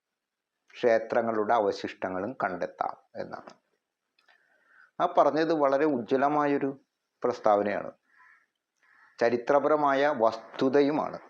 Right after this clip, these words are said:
അത്. നമ്മൾക്കറിയാം, ക്ഷേത്രം എന്ന് പറയുന്ന വാക്കിൻ്റെ അർത്ഥം മനുസ്മൃതിയിലാണെങ്കിലും ഭഗവത്ഗീതയിലാണെങ്കിലും നമ്മൾ ഇന്ന് മഹേശ്വര ക്ഷേത്രം,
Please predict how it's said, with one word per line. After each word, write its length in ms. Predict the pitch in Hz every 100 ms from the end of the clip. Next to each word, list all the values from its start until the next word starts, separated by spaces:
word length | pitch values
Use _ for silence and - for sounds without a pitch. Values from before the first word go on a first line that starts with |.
| -
അത്. 160 | 80 - - _ _ _ _ _ _ _ _ _ _ _ _ _ -
നമ്മൾക്കറിയാം, 720 | 123 143 147 156 143 143 117 135 - _ _ _ _ _
ക്ഷേത്രം 760 | - - 131 139 131 - 165 170
എന്ന് 160 | 151 151
പറയുന്ന 640 | 143 139 135 135 151 -
വാക്കിൻ്റെ 960 | 117 117 113 110 - - 120 117 139 - 110
അർത്ഥം 500 | 107 - _ - 92 - - - _ _ _ _ _ _ _ _ _ _ _
മനുസ്മൃതിയിലാണെങ്കിലും 1200 | - 110 120 117 143 135 143 151 143 139 139 143 139
ഭഗവത്ഗീതയിലാണെങ്കിലും 1300 | 117 113 120 120 127 127 131 131 117 113 104 98 87 82 - - _ _ _ -
നമ്മൾ 360 | 117 120 131 151
ഇന്ന് 420 | 139 120 131 147 139 - _ _ _ _ _
മഹേശ്വര 540 | 120 110 123 123 131 123
ക്ഷേത്രം, 500 | 117 117 110 -